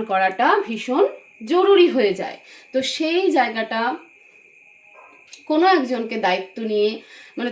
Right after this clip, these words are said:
তোমার, আহ, তুমি এবং তোমার পার্টনার এই দুই ব্যক্তির মধ্যে কোনো একজনকে দায়িত্ব নিয়ে সেই জিনিসটাকে ফিরিয়ে আনতে হবে, ওকে? তো যে পাঁচটা হিডেন ট্রুথ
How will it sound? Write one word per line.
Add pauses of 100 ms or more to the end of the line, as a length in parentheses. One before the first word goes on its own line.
তোমার,
আহ,
তুমি
এবং
তোমার
পার্টনার
এই
দুই
ব্যক্তির
মধ্যে (100)
কোনো (120)
একজনকে (100)
দায়িত্ব
নিয়ে
সেই
জিনিসটাকে (420)
ফিরিয়ে
আনতে
হবে, (160)
ওকে? (420)
তো (760)
যে (220)
পাঁচটা (120)
হিডেন (120)
ট্রুথ